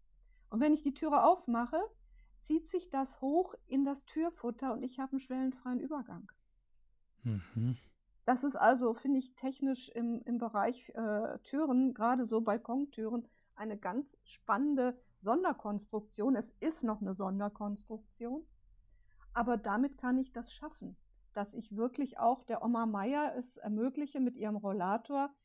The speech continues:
Speaker 1: zum Frühstück auf den Balkon zu rollern.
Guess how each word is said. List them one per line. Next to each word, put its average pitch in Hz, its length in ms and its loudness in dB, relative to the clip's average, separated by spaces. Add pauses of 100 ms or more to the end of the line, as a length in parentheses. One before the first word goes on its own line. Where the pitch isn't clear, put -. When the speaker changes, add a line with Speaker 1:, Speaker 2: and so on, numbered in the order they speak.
(280)
Speaker 1:
zum 214 180 -4
Frühstück 214 460 -6
auf 214 120 -2
den 247 100 4
Balkon 262 320 0 (100)
zu - 140 -6
rollern. 175 480 -4